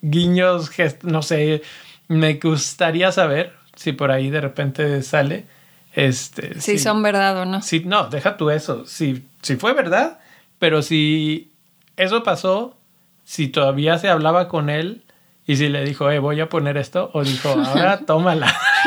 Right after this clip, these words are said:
Speaker 1: <laughs> Muchos años, muchos, muchos años después, pero te vas a acordar de esta. <laughs> Entonces, e-, ese es el tipo de cosas que hicieron muy buena la película. La, la dinámica de la familia es también interesante.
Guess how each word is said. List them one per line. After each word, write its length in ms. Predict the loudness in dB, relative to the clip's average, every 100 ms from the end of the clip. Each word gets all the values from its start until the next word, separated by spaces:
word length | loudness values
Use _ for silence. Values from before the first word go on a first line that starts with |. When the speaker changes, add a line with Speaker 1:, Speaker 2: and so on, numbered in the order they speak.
| 2 2
Speaker 1:
<laughs> 500 | 2 0 -2 -6 -2
Muchos 400 | -2 0 0 2
años, 340 | 2 2 2
muchos, 420 | 2 0 0 -2 -2
muchos 320 | -4 0 0
años 280 | 2 0 0
después, 440 | -2 0 -2 -2 -12 -20 -20 _ -16 -2
pero 240 | 0 0
te 140 | -6 -8
vas 240 | -6 -6
a 40 |
acordar 460 | -4 -2 0 0 -2
de 80 | -6
esta. 300 | -8 -2 0 0 -2 -4 -4 -2
<laughs> 1200 | -2 -2 -6 -4 -6 -2 -4 -4 -12 -16 -16 -2
Entonces, 640 | 0 0 -2 -2 -2 -6 -6 -18 -20 -20 _ -8
e-, 140 | -4 -2
ese 220 | -2 0
es 80 | 0
el 220 | 0 -2
tipo 260 | -4 0 0
de 140 | 0
cosas 340 | 0 0 0
que 180 | -2 -2
hicieron 460 | -2 -2 0 0 2
muy 160 | 2 2
buena 260 | 2 2
la 140 | 0 0
película. 440 | -4 -2 0 2
La, 520 | 4 4 4 2 0 0
la 160 | 0
dinámica 640 | 2 2 2 2 0 0 0
de 100 | 0
la 120 | -2
familia 640 | -2 0 0 2 0 -2 -10 _ _ _ _ -10 -2
es 180 | -2 0
también 380 | 0 2 0
interesante. 880 | 0 0 -2 -2 -2 -4 -4 -6 -8